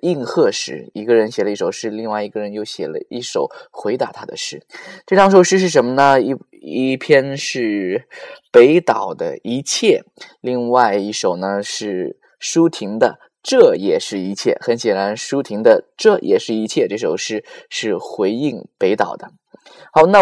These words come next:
我们就先来听原来的这首诗，北岛的《一切》，来听一听。一切，一切都是命运；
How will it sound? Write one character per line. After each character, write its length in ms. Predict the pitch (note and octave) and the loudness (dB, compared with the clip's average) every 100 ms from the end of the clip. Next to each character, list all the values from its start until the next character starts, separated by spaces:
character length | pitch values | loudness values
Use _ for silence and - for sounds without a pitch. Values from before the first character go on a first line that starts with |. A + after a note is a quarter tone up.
| D3+ | 10
我 40 | |
们 160 | B2 B2+ | 8 4
就 160 | C3+ B2 | 2 2
先 220 | - C3 | 2 2
来 200 | A2+ A2+ | 2 0
听 460 | - C3+ B2 B2 B2+ _ - _ | -2 -4 -4 -4 -10 _ -20 _
原 300 | - A#2 A2+ | -2 0 2
来 220 | C#3 A#2+ | 2 2
的 80 | C#3+ | 2
这 120 | C#3+ | 0
首 160 | A2+ E2 | -2 -4
诗， 260 | - G#2+ | -6 -8
北 200 | G2+ G2+ | -4 0
岛 140 | G#2+ F2 | 0 -2
的 100 | - | -8
《一 140 | D#2+ | -8
切》， 300 | A2+ - F#3+ - _ _ | -8 -2 -2 -2 _ _
来 220 | G2 G2 | -14 -12
听 240 | F2+ - F#2+ | -12 -12 -12
一 60 | |
听。 220 | F2+ D#2 E2+ - _ _ | -12 -18 -20 -20 _ _
一 240 | G#2+ A2 | -10 -10
切， 380 | A#2+ - - - _ _ _ _ _ _ _ _ _ _ _ _ _ _ _ - _ _ _ _ _ _ | -10 -8 -6 -8 _ _ _ _ _ _ _ _ _ _ _ _ _ _ _ -20 _ _ _ _ _ _
一 260 | A#2+ C#3+ E3 | 0 2 2
切 600 | - F3+ C3+ G#2+ F#2 F#2 _ _ _ - | 2 6 8 8 2 -8 _ _ _ 4
都 160 | B2+ | 6
是 180 | B2+ B2 | 6 -2
命 380 | B2 D#3+ C3+ G2+ | -2 -2 -2 -4
运； 300 | G2 F#2 | -4 -6